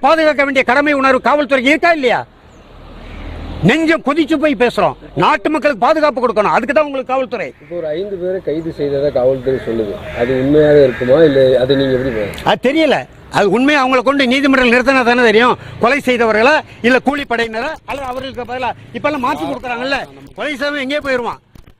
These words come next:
Speaker 1: அதுக்கு மாற்றி அவங்களே ஒரு ஏற்பாடு பண்ணி நீதிமன்றத்தில் கொண்டு போயிருவாங்கல்ல, அது காவல்துறையில கொண்டு ஒப்படைச்சிடுறாங்கல்ல. எல்லா நாடகமும் நாட்டு மக்களுக்கு இப்ப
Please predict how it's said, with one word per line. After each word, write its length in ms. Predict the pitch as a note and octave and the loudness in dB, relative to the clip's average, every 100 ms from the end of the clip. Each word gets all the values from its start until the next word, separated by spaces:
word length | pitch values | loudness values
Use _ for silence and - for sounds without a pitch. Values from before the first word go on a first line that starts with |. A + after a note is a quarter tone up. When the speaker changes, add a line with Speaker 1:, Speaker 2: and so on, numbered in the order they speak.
| - | -10
Speaker 1:
அதுக்கு 180 | C4+ B3+ | -10 -8
மாற்றி 180 | C4 C#4+ C4 | -10 -8 -12
அவங்களே 240 | D4 D#4+ D#4 | -12 -12 -10
ஒரு 80 | D4 | -8
ஏற்பாடு 240 | C#4+ C4 B3+ | -6 -6 -8
பண்ணி 160 | C4 C#4 C4+ | -8 -8 -8
நீதிமன்றத்தில் 440 | C#4 C4+ B3 A3+ | -8 -10 -10 -8
கொண்டு 120 | A3+ G#3+ | -8 -6
போயிருவாங்கல்ல, 380 | G3+ F#3+ B3 B3+ - - | -6 -6 -4 -6 -8 -8
அது 100 | C#4 C4 | -6 -4
காவல்துறையில 420 | C4 C#4+ C4+ C4 B3 | -6 -8 -12 -12 -10
கொண்டு 140 | A#3+ | -10
ஒப்படைச்சிடுறாங்கல்ல. 640 | G3+ G#3+ G#3+ G3 G3+ B3+ E3+ D#3+ D#3 D3+ E3+ | -12 -12 -12 -12 -12 -10 -10 -12 -20 -8 -6
எல்லா 220 | A#3+ C#4 C#4 C4 A3+ | -4 -4 -4 -4 -4
நாடகமும் 560 | B3+ C#4 B3 C4 D4 C4 F#3+ _ - | -2 -2 -4 -6 -10 -14 -16 _ -12
நாட்டு 200 | G3 B3 B3 | -10 -8 -10
மக்களுக்கு 300 | A#3+ A#3+ B3 A3 | -10 -10 -10 -8
இப்ப 140 | G#3+ | -10